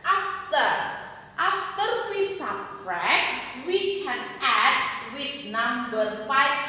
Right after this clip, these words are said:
here, with the four here. Five plus four equals. Nah, ini addition. This is addition.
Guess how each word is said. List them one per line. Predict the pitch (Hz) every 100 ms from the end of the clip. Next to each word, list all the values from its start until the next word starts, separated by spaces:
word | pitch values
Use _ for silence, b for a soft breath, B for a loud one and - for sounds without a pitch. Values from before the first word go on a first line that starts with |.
| 233
here, | 233 - - - - - - 180
with | 220 220 220 175
the | 196 220 190 - - -
four | 196 208 - -
here. | 330 359 381 339 - - - - - -
Five | - - 254 - - - - - - - - - - 233
plus | 302 294 - - - - - - - - - -
four | 370 330 - - - - - - -
equals. | 311 320 330 392 359 - - - 208
Nah, | 208 -
ini | 254 269 - -
addition. | 294 330 349 427 403 - 311 - 170
This | 392 392
is | 370 370
addition. | 330 294 254 247 - 359